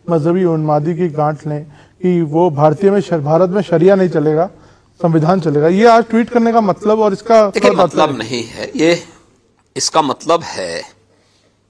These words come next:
Speaker 2: जो लोग सपना देख रहे हैं गजवाए हिंद का, मैं बहुत स्पष्टता के साथ कह सकता हूं,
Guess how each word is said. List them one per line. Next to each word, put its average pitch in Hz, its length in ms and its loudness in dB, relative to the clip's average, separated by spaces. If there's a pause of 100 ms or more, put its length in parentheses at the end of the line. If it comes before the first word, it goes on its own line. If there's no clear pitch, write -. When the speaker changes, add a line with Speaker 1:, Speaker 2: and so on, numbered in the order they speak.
(640)
Speaker 2:
जो 120 120 -2
लोग 165 260 2
सपना 147 420 -4
देख 120 320 -4
रहे 117 120 -6
हैं 110 240 -10
गजवाए 110 360 -4
हिंद 104 340 -12
का, - 240 -14 (1300)
मैं 95 100 -12
बहुत 120 240 0
स्पष्टता - 460 -6
के 110 120 -10
साथ 110 140 -8
कह 127 200 -6
सकता 135 360 -8
हूं, 95 160 -12